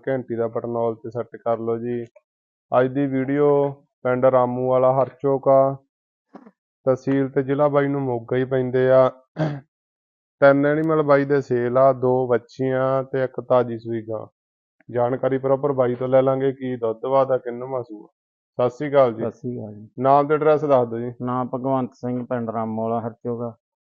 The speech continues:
Speaker 2: ਜ਼ਿਲ੍ਹਾ ਹੀ ਮੋਗਾ, ਤਹਿਸੀਲ ਮੋਗਾ।
Speaker 1: ਮੋਬਾਈਲ ਨੰਬਰ ਜੀ?
Speaker 2: ਅਠਾਸੀ ਸੱਤ ਉਨੱਤੀ ਸਤਾਸੀ ਤਿੰਨ ਇਕੱਤੀ।
Speaker 1: ਠੀਕ ਆ ਜੀ। ਤਿੰਨ ਐਨੀਮਲ ਸੇਲ ਆ, ਗਾਂ ਤੋਂ ਸ਼ੁਰੂ ਕਰ ਲਾਂਗੇ, ਇਹਦੀ ਕੀ ਡਿਟੇਲ ਆ ਜੀ?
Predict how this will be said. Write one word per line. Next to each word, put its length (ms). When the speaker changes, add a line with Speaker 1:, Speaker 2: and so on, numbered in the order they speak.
Speaker 2:
ਜ਼ਿਲ੍ਹਾ 240
ਹੀ 80
ਮੋਗਾ, 340
ਤਹਿਸੀਲ 460
ਮੋਗਾ। 200
Speaker 1:
ਮੋਬਾਈਲ 320
ਨੰਬਰ 280
ਜੀ? 80
Speaker 2:
ਅਠਾਸੀ 720
ਸੱਤ 220
ਉਨੱਤੀ 480
ਸਤਾਸੀ 720
ਤਿੰਨ 220
ਇਕੱਤੀ। 360
Speaker 1:
ਠੀਕ 240
ਆ 80
ਜੀ। 180
ਤਿੰਨ 220
ਐਨੀਮਲ 360
ਸੇਲ 300
ਆ, 140
ਗਾਂ 260
ਤੋਂ 120
ਸ਼ੁਰੂ 240
ਕਰ 180
ਲਾਂਗੇ, 280
ਇਹਦੀ 160
ਕੀ 120
ਡਿਟੇਲ 360
ਆ 60
ਜੀ? 120